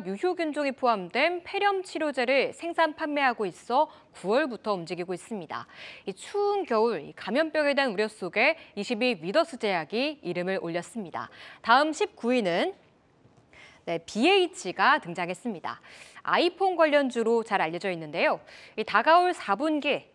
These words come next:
아이폰 프로맥스 모델의 판매 호조로 이 분기 기준 최대 매출을 기록할 것으로 보이고요.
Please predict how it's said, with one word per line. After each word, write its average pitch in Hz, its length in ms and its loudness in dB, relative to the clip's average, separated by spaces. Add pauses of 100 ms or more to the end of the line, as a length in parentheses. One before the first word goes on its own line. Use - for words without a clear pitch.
아이폰 330 640 0
프로맥스 415 540 0
모델의 285 480 2
판매 359 320 0
호조로 277 580 0 (140)
이 190 80 -2
분기 220 300 -2
기준 262 460 -2
최대 403 360 0
매출을 320 400 -2
기록할 214 320 -2
것으로 220 320 -4
보이고요. 196 480 0